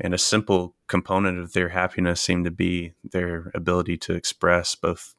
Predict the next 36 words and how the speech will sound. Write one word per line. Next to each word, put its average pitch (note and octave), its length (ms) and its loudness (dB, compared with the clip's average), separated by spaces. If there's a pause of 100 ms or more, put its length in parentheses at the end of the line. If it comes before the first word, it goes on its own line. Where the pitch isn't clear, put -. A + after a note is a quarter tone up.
(100)
love F2+ 340 0
and F2 220 -4
concerns, F2+ 840 0 (200)
um, F2 460 -12 (100)
through F2+ 140 -2
good - 180 2
seasons F#2 720 2 (440)
and F2+ 140 2
more F2 140 0
difficult F2+ 500 0
ones, F2 460 -4 (200)
uh, F2+ 200 -14
to - 160 -6
each - 160 -6
other. F2 260 -4 (520)
Um, F2+ 320 2
but F#2 120 4
like B2+ 140 4
you G#2+ 60 -2
said, A#2 240 2
Charles B2 340 0
was G2 140 -4
gone G2 320 4
often, F2 400 -4
traveling F#2 500 0
and F2 100 -4
such, F2+ 380 2
and, F2 220 -6 (500)
and, F2+ 480 2 (480)
and, F#2 540 0
you - 120 -6
know, G2 120 4
he G#2 140 2
would, G2 220 0
he A2 140 0
would F#2+ 220 2